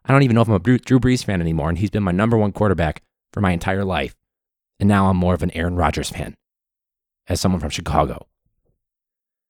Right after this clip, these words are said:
And then Alec Baldwin, he's posting, he's got Woody Allen on his thing. That's a whole nother thing with Woody Allen. But then when he's talking about, "Well, we have a schedule of when we can upload episodes for promotion."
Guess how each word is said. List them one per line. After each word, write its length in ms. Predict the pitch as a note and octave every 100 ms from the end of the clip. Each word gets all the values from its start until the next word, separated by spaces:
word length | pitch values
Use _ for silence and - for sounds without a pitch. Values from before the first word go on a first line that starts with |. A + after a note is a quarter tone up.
| _ _ _ _ _ -
And 100 | F#2
then 80 |
Alec 280 | F#2 F2 -
Baldwin, 480 | G#2 A2+ E2 E2 G2+ _ _ _ _
he's 200 | A#2 A#2+
posting, 560 | G#2+ F2+ - E2+ E2 - C#2
he's 300 | D#2 E2 E2+
got 220 | E2+ -
Woody 260 | G2 F#2+
Allen 260 | E2+ G2+ F#2
on 60 | D#2
his 100 | D#2+
thing. 180 | D#2
That's 200 | D2+ D#2+
a 60 | D#2
whole 120 | F2+
nother 220 | A#2+ F2
thing 140 | D#2 D2
with 100 | D2+
Woody 240 | E2 D#2
Allen. 280 | F#2 F#2 D#2
But 120 | E2
then 120 | F#2
when 120 | E2 F#2
he's 140 | G2+
talking 280 | - - F2
about, 180 | E2 G2
"Well, 120 | G2+
we 100 | G2+
have 140 | F#2+
a 40 | -
schedule 460 | - F2 E2+ D2+
of 80 | D#2
when 100 | E2+
we 80 | E2
can 140 | -
upload 260 | F#2+ F2 E2
episodes 380 | D#2 - E2+ D#2+
for 160 | E2
promotion." 560 | D2+ E2 F2+ G2 D2